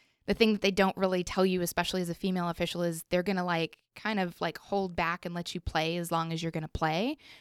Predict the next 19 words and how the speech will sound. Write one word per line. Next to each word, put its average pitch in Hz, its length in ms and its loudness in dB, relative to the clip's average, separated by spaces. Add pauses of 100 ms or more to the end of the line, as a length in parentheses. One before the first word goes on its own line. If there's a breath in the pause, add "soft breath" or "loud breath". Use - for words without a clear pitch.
(140 soft breath)
But 190 140 10
as 190 100 8
soon 240 160 10
as 208 160 4
they 190 140 6
get 175 160 6
wind 180 240 4
that 160 60 0
you're 175 100 2
done 170 200 4
playing, 165 380 -2
you 190 100 2
get 165 160 0
fast-tracked, - 720 -6
especially 165 380 0
as 160 80 -2
a 160 60 -8
female - 280 -6
official. - 480 -6